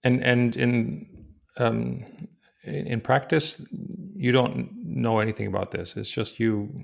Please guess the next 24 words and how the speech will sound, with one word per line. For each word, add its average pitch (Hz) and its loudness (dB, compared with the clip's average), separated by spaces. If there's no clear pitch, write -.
you, 110 -8
uh, 110 -6
so 120 4
you 120 4
have 143 6
this 151 0
model, 120 4
and 110 2
you're 113 2
creating 123 4
a 110 4
new 143 6
version 131 6
of 139 2
this 139 2
model 127 4
by 117 4
just 110 -2
modifying 107 0
one 107 2
thing, 175 0
and, 110 0
and, 110 0
uh, 107 0